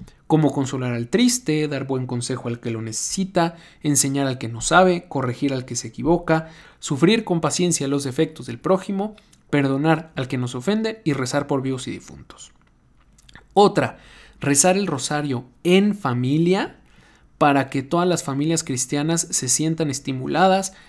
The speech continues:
a recrear el mismo ambiente inti-, de íntima comunión, amor y oración que había en la Sagrada Familia, o también para los que no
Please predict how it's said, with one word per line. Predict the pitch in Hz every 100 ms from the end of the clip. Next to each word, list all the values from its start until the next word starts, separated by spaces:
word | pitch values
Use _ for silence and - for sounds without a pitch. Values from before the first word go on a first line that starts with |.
| -
a | -
recrear | 147 156 160 156 180
el | 214
mismo | 190 190 190
ambiente | 180 160 160 170 156
inti-, | 151 156 - 170
de | - 139 143 -
íntima | 196 208 165 139
comunión, | 127 135 131 151 180 -
amor | 139 147 165
y | 165
oración | 135 123 139 156
que | 160
había | 120 135
en |
la | 135
Sagrada | - 135 135
Familia, | - 185 208 175 190 - - - -
o | 220 240
también | 247 226 214 202
para | 170
los | 151 131
que | -
no | 139 156 175